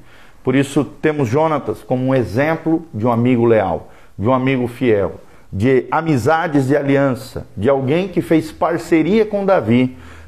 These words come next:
para que Davi pudesse aguentar as pressões que ele estava sofrendo nos dias difíceis em que ele estava vivendo. Tá bom? Vou repetir. Todo cristão necessita de amigos leais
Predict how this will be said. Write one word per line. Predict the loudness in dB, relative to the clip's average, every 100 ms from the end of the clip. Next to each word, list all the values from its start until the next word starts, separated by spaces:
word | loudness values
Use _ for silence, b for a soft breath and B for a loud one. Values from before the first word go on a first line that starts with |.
| B
para | -2 0
que | 2
Davi | 2 2 0
pudesse | 0 2 2 0
aguentar | 0 2 2 0 0 0 0
as | -6
pressões | -2 0 0 -2 -2 -2
que | -6
ele |
estava | -4 -2 -2 -2
sofrendo | -4 -4 0 2 0 -4 -12 B B B
nos | -2 -2
dias | 0 2 2
difíceis | 2 -2 0 0 0 0 -2 -2 -14 -6
em | -6
que | -2 0
ele | 0 0
estava | -6 -4 -2 -2 -4 -8 b b b -14
vivendo. | -2 -2 -2 -6 -8 -8
Tá | -2
bom? | -2 2
Vou | 2
repetir. | 2 0 -4 -2 -2 0 -4 B B B B -20 -20 -2
Todo | 2 4 4 0 0
cristão | 0 0 -2 -2 0 0 -2 -6 -2
necessita | 0 2 0 -2 0 0 0 2 0
de | 2
amigos | 0 0 0 0 0
leais | 2 2 0 -4 -8